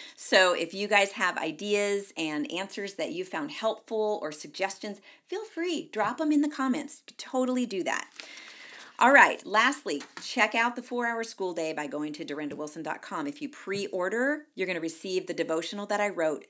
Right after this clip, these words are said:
to go with the book for free. All right, so the first thing I wanna mention before we get started on the Q and A is I wanna read a little bit from my book because I did promise that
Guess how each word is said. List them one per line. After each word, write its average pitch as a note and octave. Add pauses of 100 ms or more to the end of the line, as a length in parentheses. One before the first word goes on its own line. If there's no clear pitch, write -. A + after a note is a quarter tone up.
to E3+
go D3
with -
the -
book D3 (280)
for D3 (160)
free. F3 (300)
All G#3
right, -
so A#3
the G#3+
first E4
thing F#4
I C4+
wanna G#3+
mention G3+
before G3+
we A3+
get -
started G3+
on F3
the E3
Q G3+
and F3+
A F3+
is F#3+
I G3+
wanna C#4
read G#3+
a F3+
little E3
bit -
from G3
my E3
book E3
because E3+
I D#3
did D3+
promise E3
that A3